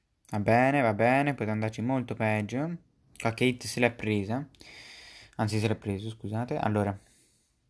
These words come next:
Fottomi per un so, eh. Perché?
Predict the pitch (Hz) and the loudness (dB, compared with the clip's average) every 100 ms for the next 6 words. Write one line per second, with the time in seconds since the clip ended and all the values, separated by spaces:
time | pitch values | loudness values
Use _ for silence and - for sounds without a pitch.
0 | _ _ _ _ - - - - - - | _ _ _ _ -20 -20 -20 -20 -20 -20
1 | - _ _ _ _ _ _ _ - 143 | -20 _ _ _ _ _ _ _ 0 0
2 | 120 139 135 117 127 120 110 - 107 101 | 2 0 0 -2 -2 -2 -2 -2 0 0
3 | 104 127 175 190 175 - - - - - | 0 0 2 0 -4 -16 -18 -18 -18 -20
4 | - - - _ _ _ _ _ _ _ | -20 -20 -20 _ _ _ _ _ _ _
5 | - _ _ _ _ _ - - - 113 | -20 _ _ _ _ _ -18 -18 -6 -2
6 | 110 - 98 101 139 | -2 -2 -2 -2 -4